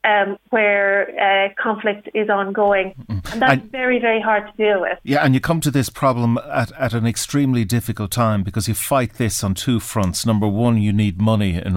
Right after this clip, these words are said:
Speaker 2: order to try and ameliorate the suffering and the starvation in these countries. And number two, you need to heighten awareness. So when it comes to the money aspect, you're challenged because we're all facing into a very uncertain future. So
Speaker 1: Absolutely.
Speaker 2: funds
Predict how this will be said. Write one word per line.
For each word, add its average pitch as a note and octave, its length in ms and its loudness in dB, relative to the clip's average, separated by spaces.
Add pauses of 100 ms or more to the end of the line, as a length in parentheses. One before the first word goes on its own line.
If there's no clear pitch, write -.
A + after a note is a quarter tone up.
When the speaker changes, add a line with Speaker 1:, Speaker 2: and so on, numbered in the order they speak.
Speaker 2:
order F2 180 -4
to - 160 -10 (160)
try F#2+ 200 4 (640)
and G2+ 200 2
ameliorate G#2 680 0
the F#2+ 80 -6
suffering F#2+ 540 -2
and F2+ 80 2
the F2 60 -2 (120)
starvation F#2 580 0
in E2 80 0
these E2 240 -2
countries. F2 420 -2
And F#2 220 0
number F#2+ 240 2
two, A2 280 -2 (120)
you F#2 40 0
need F#2 260 0
to - 60 -6
heighten F#2 380 -4
awareness. F#2 520 0
So F#2+ 220 -2 (300)
when G#2 140 0
it - 80 -4
comes A#2 280 0
to F#2+ 60 -4
the F#2 80 -2
money A#2+ 300 2
aspect, G#2+ 640 -4
you're G2+ 120 -4
challenged A2 540 0
because F#2+ 480 -2 (240)
we're G2+ 160 2
all G#2+ 140 2
facing G2+ 460 -4
into F#2 240 -2
a E2+ 40 -2
very G2 320 0
uncertain F2 480 -2
future. G2+ 380 -4
So F#2 240 -2
Speaker 1:
Absolutely. - 400 -8
Speaker 2:
funds B2 460 2